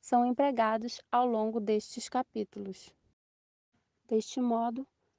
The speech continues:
podemos observar alguns trabalhos desenvolvidos em Prática Educativa sete, com a professora Helena Rocha. Glossário criativo, lettering,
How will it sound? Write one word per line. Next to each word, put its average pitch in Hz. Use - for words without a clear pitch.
podemos 240
observar 226
alguns 226
trabalhos 220
desenvolvidos 220
em 226
Prática 226
Educativa 220
sete, -
com 214
a 208
professora 220
Helena 214
Rocha. 202
Glossário 247
criativo, 220
lettering, 214